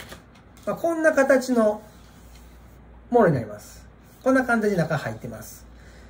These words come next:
で、これをですね、まあ、傷口の、おー、よりもですね、一回り大きいサイズでですね、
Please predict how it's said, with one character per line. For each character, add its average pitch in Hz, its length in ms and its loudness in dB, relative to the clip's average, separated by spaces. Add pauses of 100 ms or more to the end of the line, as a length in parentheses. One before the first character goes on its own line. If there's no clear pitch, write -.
(140)
で、 170 80 -6
こ 339 180 -2
れ 370 100 4
を 370 120 4
で 190 140 4
す 151 120 -2
ね、 165 400 2
ま 147 100 -4
あ、 143 40 -6
傷 277 400 -2
口 262 400 0
の、 277 480 2 (560)
お 156 1000 4
ー、 - 40 -10 (300)
よ 175 100 4
り 160 80 4
も 139 140 0
で 127 100 -4
す - 80 -10
ね、 247 280 0
一 262 280 4
回 330 340 4
り 139 80 -2
大 247 220 4
き 147 120 -4
い 131 40 -2
サ 147 220 -2
イ 139 40 -2
ズ 135 100 -6
で 139 100 -4
で 143 80 -4
す - 100 -6
ね、 269 240 0